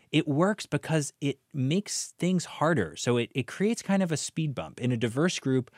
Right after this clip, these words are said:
we're less willing to give other people the benefit of the doubt. And that applies whether we're,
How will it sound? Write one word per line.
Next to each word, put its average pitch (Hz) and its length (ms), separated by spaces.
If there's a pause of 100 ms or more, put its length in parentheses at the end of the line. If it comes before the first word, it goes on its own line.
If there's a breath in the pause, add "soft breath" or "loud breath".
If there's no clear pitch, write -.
(360 soft breath)
we're 139 160
less 127 380
willing 123 360
to 123 100
give 120 460
other 113 220
people 131 480
the 107 140
benefit 120 420
of 110 140
the 117 80
doubt. 127 460
And 117 280 (400 soft breath)
that 143 160
applies 135 400
whether 123 580
we're, 110 680